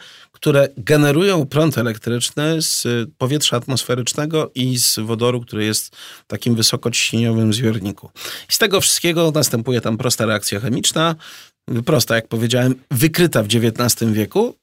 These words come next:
i wytwarzamy sobie prąd elektryczny w czasie rzeczywistym. Czyli tak naprawdę można byłoby powiedzieć, uprościć, że to jest taki silnik, y, y, no skoro w czasie rzeczywistym, to taki silnik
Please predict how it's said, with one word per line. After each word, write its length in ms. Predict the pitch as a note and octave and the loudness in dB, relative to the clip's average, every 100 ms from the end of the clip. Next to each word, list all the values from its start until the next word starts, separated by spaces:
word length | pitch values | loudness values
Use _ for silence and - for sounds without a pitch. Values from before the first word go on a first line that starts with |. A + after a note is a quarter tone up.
| - | -8
i 180 | D#4 D4+ - | -6 -6 -4
wytwarzamy 480 | F3+ - C#3+ D3 D3 | -2 0 2 2 2
sobie 180 | D3 A#2 | 0 0
prąd 220 | C3 B2 | -2 0
elektryczny 500 | A#2 - B2+ - A#2 | -2 -4 -6 -4 -4
w 40 | |
czasie 260 | - G#2+ A#2+ | -2 -2 0
rzeczywistym. 640 | A#2 A#2 B2 B2+ - B2+ - - - | 0 0 -2 0 0 0 -2 -14 -6
Czyli 160 | - E3+ | -4 -4
tak 120 | A3 | -6
naprawdę 340 | F#3 F3+ F#3+ | -4 -4 -2
można 280 | F#3+ F3 F3 | 0 0 0
byłoby 300 | E3 E3 D#3+ | 0 -2 -2
powiedzieć, 580 | D#3 C#3+ C#3+ C#3+ C#3 - | -2 -2 -4 -4 -4 -4
uprościć, 520 | C3+ C3+ C#3 - B2+ | -4 -2 -2 0 -2
że 100 | A#2+ | -4
to 100 | A#2 | -4
jest 100 | A#2 | -6
taki 220 | G#2 - | -6 -4
silnik, 600 | G#2+ C3 B2+ B2 A2+ - A#2+ | -2 2 2 2 0 -4 0
y, 260 | A#2 A2+ - - - - - _ - | 0 0 -4 -20 -20 -20 -20 _ -4
y, 360 | A2 A2 G#2+ A2 _ - | 0 0 -2 -6 _ -2
no 100 | B2 | 0
skoro 240 | - C#3 | 2 2
w 60 | B2+ | 2
czasie 260 | B2+ B2 A#2+ | 0 0 0
rzeczywistym, 540 | A#2 A#2 B2 - C3+ | -2 -2 -2 -2 -4
to 60 | C3 | -4
taki 260 | C3 - | -6 -2
silnik 440 | - C3+ C#3 C3+ | -2 0 0 -2